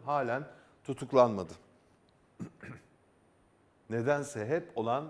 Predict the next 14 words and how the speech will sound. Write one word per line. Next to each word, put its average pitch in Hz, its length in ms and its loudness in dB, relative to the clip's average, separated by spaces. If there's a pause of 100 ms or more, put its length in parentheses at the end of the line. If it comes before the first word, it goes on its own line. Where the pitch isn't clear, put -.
garibana 113 460 0
oluyor. 90 340 -4 (160)
Üst - 220 -14
başlığı 110 340 0
unutmamak 101 600 -6
lazım. 90 280 -8 (1400)
Torbacı 214 680 8
başkomiser, 214 1160 6
yıkamacı 180 720 4 (160)
psikolog. 160 540 8 (580)
Buyurun. 131 320 4 (800)
Sahte 127 440 -2
diploma 117 540 0 (580)
skandalı 135 800 2